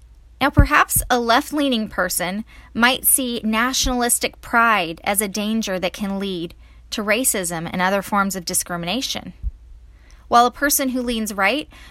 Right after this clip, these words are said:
might see the greater threat as some sort of one world order that does not allow for freedom of speech, bearing arms, or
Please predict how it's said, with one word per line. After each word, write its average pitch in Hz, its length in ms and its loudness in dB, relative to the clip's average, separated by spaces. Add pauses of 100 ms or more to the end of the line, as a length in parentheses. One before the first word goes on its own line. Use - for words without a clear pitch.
(120)
might 247 240 4
see 247 240 0
the 220 100 -2
greater 214 320 0
threat 202 380 0
as 196 340 0 (640)
some 226 220 2
sort 220 240 0
of 185 100 -10
one 190 380 -2
world 190 360 0
order 208 480 -4 (460)
that 214 140 -4
does 208 160 0
not 202 240 6
allow 208 400 4
for 196 160 -8
freedom 196 340 -6
of 185 60 -4
speech, - 560 -4
bearing 190 320 -2
arms, 180 580 -2
or 180 340 -4